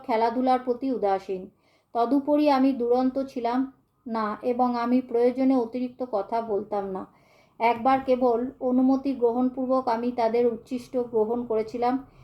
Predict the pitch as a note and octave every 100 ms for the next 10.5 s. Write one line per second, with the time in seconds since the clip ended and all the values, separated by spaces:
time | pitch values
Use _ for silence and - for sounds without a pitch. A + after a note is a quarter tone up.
0 | - - A3 B3 B3 A#3+ A3 A3+ B3+ C4
1 | C4+ A#3+ A3 A#3 B3 C4 - - A3+ B3+
2 | C4+ - B3+ C4 A3 A#3 - A#3 A3 -
3 | A#3 B3 B3+ A3 G#3+ G#3+ G#3 C4+ B3 G3+
4 | - F#3+ G3+ - _ - _ - A#3+ C4
5 | C4 C#4 C#4 B3 B3 B3+ A3 A3 A#3+ B3+
6 | A#3+ A3+ A#3 A#3+ A3+ A#3+ B3+ A3+ A#3 A#3
7 | A#3+ A#3+ C4 B3+ A3 A#3 - _ _ _
8 | B3+ B3+ B3 A#3+ B3+ C4 C4+ B3+ B3 B3
9 | B3+ C4 B3+ G#3+ A#3 A#3+ A#3+ B3+ B3 A#3+
10 | B3 A#3 G#3+ G#3+